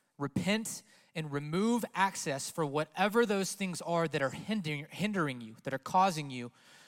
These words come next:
to blow it and to feel deflated. And so he talked about alcohol. I would include drugs in there. Yes, I would consider weed a drug. Okay, and so the question comes along, can I not go anywhere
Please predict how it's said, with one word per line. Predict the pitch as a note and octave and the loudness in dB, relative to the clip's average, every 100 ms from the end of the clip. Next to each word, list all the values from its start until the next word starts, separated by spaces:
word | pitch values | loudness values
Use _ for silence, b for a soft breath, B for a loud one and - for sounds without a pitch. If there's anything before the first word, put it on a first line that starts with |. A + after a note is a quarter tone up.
| B B | B B
to | D#3 | -2
blow | D3 D#3 F3 B2+ | 2 4 4 4
it | - - | -2 -12
and | C#3+ C#3 | -12 -10
to | D3 | -10
feel | - D#3 D3 D3 b b b - | -2 2 2 2 b b b -8
deflated. | D3 - E3 E3 C#3 A2 | -6 -2 2 2 2 -4
And | A#2 | -8
so | - D3 | -4 -2
he | D3+ | 2
talked | F3+ E3+ F#3+ | 4 4 4
about | F3+ F#3 - | 4 4 6
alcohol. | G#3+ G#3 F3+ A#2+ A#2+ G2 - - | 6 6 0 -2 -6 -8 -12 -4
I | C#3+ | -2
would | D#3+ | 0
include | E3+ - G3+ D#3+ | -2 -4 -4 -2
drugs | D3 F#3+ G3+ E3 C3 - b b | 0 4 4 2 -4 -10 b b
in | D3+ C#3 | -8 -4
there. | C3 A#2+ G#2 | -4 -4 -8
Yes, | A#2+ C#3 E3+ - | -4 -2 0 2
I | F3+ | 2
would | F3 | 2
consider | G3 E3+ G3+ F#3 | -2 -2 -2 0
weed | F3+ F#3 F3+ F#3 - | 0 -2 -2 -4 -2
a | G3 | -2
drug. | E3 G3+ F3+ C#3+ - - _ b b b b _ | 2 4 6 4 -2 -20 _ b b b b _
Okay, | D#3 F#3 F3+ | -4 2 2
and | F#3 | 2
so | - | -2
the | G3 | -2
question | - A3 G#3 - F#3 | 2 4 4 0 -4
comes | E3+ F#3+ F#3 | -2 -2 0
along, | F3 F3+ G3+ F3 D3+ | 0 4 4 4 0
can | F#3+ E3+ | 0 2
I | F3+ | 2
not | F#3+ G3 C#3 | 4 2 2
go | D#3 F3+ | 0 2
anywhere | G3 D#3+ C3+ C3 C3 C3+ | 2 0 0 2 4 2